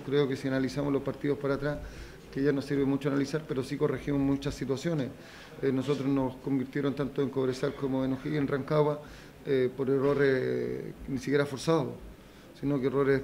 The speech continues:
plenamente, eh, llevados de nuestra, de nuestra posesión, de nuestra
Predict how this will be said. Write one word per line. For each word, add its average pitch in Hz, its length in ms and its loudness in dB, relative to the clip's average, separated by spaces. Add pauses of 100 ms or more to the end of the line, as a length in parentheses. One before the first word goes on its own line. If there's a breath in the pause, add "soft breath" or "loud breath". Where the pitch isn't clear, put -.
(120)
plenamente, 147 640 2
eh, 135 880 4
llevados 131 480 4
de 131 100 4
nuestra, 143 640 2
de 135 220 -2
nuestra 135 600 0
posesión, 143 680 -2
de 131 60 0
nuestra 131 580 -2